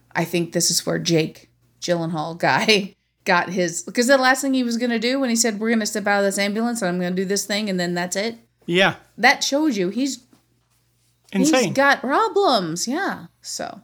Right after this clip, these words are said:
Speaker 2: Then we've got Yahya Abdul Mateen the second. Say that with your mouth full.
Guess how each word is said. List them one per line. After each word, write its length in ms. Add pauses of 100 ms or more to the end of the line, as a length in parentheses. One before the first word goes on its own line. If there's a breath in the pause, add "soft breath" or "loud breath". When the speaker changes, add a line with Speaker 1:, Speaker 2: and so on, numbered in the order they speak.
(360)
Speaker 2:
Then 120
we've 140
got 240
Yahya 640
Abdul 440
Mateen 540
the 80
second. 640 (460)
Say 240
that 180
with 140
your 100
mouth 240
full. 500